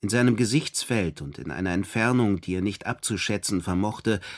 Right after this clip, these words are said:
entstand etwas wie ein Wall aus wabernden Flammen. Nur dass diese Flammen nicht aus Feuer bestanden,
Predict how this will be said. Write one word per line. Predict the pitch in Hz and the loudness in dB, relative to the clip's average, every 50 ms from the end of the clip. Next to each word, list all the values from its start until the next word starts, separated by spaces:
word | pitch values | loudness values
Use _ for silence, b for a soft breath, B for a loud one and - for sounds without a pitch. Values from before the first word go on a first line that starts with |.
| B B B B _ _ | B B B B _ _
entstand | - 107 110 107 - - - 120 123 131 131 - - | -4 -2 -2 -2 -2 0 2 2 2 2 0 -2 -4
etwas | 131 139 - - 120 123 - - - | -6 -4 -2 -4 -4 -2 -4 -4 -6
wie | 110 104 - - | -6 -6 -4 -4
ein | 101 110 107 101 87 87 | -2 0 0 0 4 4
Wall | 113 117 120 104 80 | 6 6 6 4 2
aus | - - - - - - 87 | 0 -4 -6 -8 -8 -2 0
wabernden | 92 98 107 107 110 101 90 - - 95 98 92 | 2 2 2 2 0 -2 -2 -4 -4 -6 -8 -8
Flammen. | - - 107 107 101 90 76 71 71 - _ _ _ _ _ _ _ _ _ _ _ _ _ _ | -6 -2 0 0 2 2 0 -2 -6 -10 _ _ _ _ _ _ _ _ _ _ _ _ _ _
Nur | 113 127 135 139 127 | 4 6 6 6 6
dass | 135 127 127 - | 4 2 0 -2
diese | - 107 104 110 101 95 | -6 -8 -6 -4 -4 -4
Flammen | 95 - 113 110 117 123 117 107 | 0 2 4 6 6 6 6 6
nicht | 101 90 - - 90 | 4 2 2 0 -2
aus | 87 87 - | -2 -2 -4
Feuer | - - 127 131 131 123 98 | -2 0 0 2 2 2 2
bestanden, | 92 95 - - 110 101 104 95 - 101 107 95 | 0 -2 -2 0 2 2 2 2 0 0 0 0